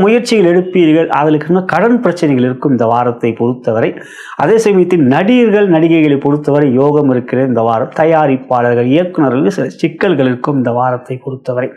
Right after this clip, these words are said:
பத்துக்குரிய சந்திரன் ராகு சனியோடலாம் சேர்க்கை பெறுவதனால்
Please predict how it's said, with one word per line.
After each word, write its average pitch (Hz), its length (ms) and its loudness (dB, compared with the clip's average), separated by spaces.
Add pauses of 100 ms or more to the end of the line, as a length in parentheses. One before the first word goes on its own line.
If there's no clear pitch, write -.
(420)
பத்துக்குரிய 131 680 0
சந்திரன் 127 360 2
ராகு 127 280 0 (100)
சனியோடலாம் 117 500 -2
சேர்க்கை 123 280 -6
பெறுவதனால் 110 540 -10